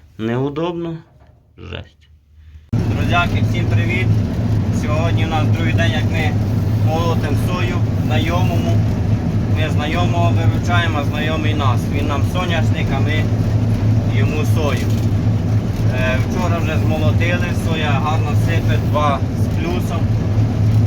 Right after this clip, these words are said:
Все побачимо після вагів. Е, зараз покажу, як вам соя виглядає зверху. Ось така сойка. Гарно молотиться, чистенька, сухенька.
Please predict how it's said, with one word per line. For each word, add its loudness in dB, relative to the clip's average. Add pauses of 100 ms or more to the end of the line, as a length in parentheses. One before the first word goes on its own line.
(320)
Все 0
побачимо 0
після 0
вагів. 2
Е, 0
зараз 2
покажу, 2
як 2
вам 0
соя 0
виглядає 0
зверху. 0 (1300)
Ось 0
така 2
сойка. 0 (1400)
Гарно 2
молотиться, -2
чистенька, -2
сухенька. -2